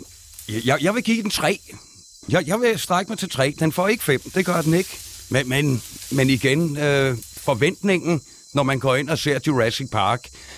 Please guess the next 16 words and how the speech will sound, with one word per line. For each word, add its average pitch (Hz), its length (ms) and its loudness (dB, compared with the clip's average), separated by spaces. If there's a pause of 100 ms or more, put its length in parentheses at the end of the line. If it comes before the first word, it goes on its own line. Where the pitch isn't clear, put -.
(280)
så - 220 0
vil 156 120 4
jeg 139 80 2
gerne 143 220 0
give 160 140 2
den 156 100 -2
tre, 165 340 0
fordi 143 260 0
den, 123 400 0
den 123 140 0
levede 123 380 4
mere 120 220 4
eller 131 120 2
mindre 123 280 0
op 110 240 2
til, 127 240 0